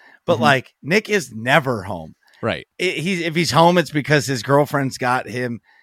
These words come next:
Speaker 1: like, wrapped up and, like,
Speaker 2: Well, there you
Speaker 1: "We're not
Speaker 2: go,
Speaker 1: going
Speaker 2: right
Speaker 1: out."
Speaker 2: there.
Speaker 1: Yeah, exactly. So,
Speaker 2: <laughs>
Speaker 1: so, like, I get the one day a week, and, like,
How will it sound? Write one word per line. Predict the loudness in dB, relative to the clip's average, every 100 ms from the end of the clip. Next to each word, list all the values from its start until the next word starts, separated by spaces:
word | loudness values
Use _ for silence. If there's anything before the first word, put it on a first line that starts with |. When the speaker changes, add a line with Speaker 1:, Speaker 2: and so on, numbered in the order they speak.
| _ -6
Speaker 1:
like, | -6 -4
wrapped | 0 2 2 2
up | 2 2
and, | -4
like, | -6 -6 -2
Speaker 2:
Well, | -2 -2
there | -2
you | 0
Speaker 1:
"We're | 2
not |
Speaker 2:
go, | 4 4
Speaker 1:
going | 4
Speaker 2:
right | -4
Speaker 1:
out." | 0
Speaker 2:
there. | 4
Speaker 1:
Yeah, | 6 6 0
exactly. | -2 4 4 4 -2
So, | -4 4 6 6 2 0 2 2 2
Speaker 2:
<laughs> | -2 -4 -6 _ -10
Speaker 1:
so, | 2 4 6
like, | 6 4 2 _ _ _ _ _ 0
I | 2
get | 2 2 0 0
the | 0
one | 0 2
day | 2
a | 2
week, | 2 0 -4 -6
and, | -4 -2
like, | -2 -4 -8